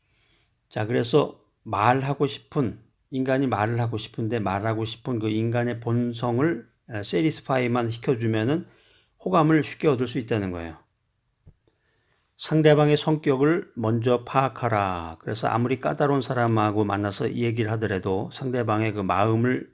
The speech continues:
파악을 할 수 있다 그러면은, 예, 대화는 뭐 식은죽 먹기라는 거예요. 근데 이,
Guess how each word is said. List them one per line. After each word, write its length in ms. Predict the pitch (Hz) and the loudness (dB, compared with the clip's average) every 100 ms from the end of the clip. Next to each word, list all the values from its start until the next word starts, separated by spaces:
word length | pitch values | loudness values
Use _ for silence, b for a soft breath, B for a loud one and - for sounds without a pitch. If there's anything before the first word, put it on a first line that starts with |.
| - | -14
파악을 480 | - 143 127 131 120 | -4 -2 0 -2 -4
할 100 | 139 | -8
수 140 | - | -6
있다 240 | 117 117 | -2 0
그러면은, 520 | 104 104 98 120 123 - b b b b b | 0 0 0 0 -2 -6 b b b b b
예, 160 | 107 | -10
대화는 480 | 110 120 120 117 143 | -4 0 2 2 2
뭐 100 | 120 | 0
식은죽 400 | 113 - 156 135 | 0 0 2 4
먹기라는 460 | 123 110 113 101 92 | 2 0 -2 -2 -2
거예요. 200 | 87 82 | -6 -6
근데 200 | 127 127 | 0 0
이, 300 | 117 120 113 | 2 -2 -4